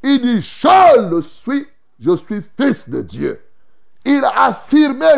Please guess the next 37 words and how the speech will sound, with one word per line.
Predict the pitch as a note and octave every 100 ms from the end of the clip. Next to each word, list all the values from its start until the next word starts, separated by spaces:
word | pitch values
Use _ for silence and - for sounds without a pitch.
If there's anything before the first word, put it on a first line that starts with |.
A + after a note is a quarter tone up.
| -
ce | B3+ B3
qu'il | A#3+ A3+
a | G3
enseigné | G3 F3+ - F3+ F3 A3 - - -
depuis, | A2+ E3+ E3 F#3+ F3+ - - -
ce | - D4+ D4
qu'il | C4 B3
a | G#3+
dit | G3
depuis. | F3 F3
Vous | G#3+
savez | G#3+ A#3 A#3+
que | A#3+ A#3+ - - -
le | D#3+ G3
plus | G3 A#3+ A3
grand | A3 A3
problème | G3+ F3+ G#3+ G#3+
que | G#3
Jésus | E3+ F3 E3 G3
a | G3
eu | F3+
avec | D#3+ F#3
les | D#3
Juifs, | A2 G3+ A3 - - - -
c'est | - -
que | A3
les | G#3 C#3+
gens, | - G3 A3+ A3+ - - A#3
ils | A#3+
n'acceptent, | G#3 - - D#3+ - A#3
même | C#4
aujourd'hui, | A#3+ D#3 D3+ A#2+ B3+ D4+ - - - -
les | F#3 E3
gens, | - B3 B3
ils | B3+
sont | A3+ G#3+
nombreux. | F3+ F3 A3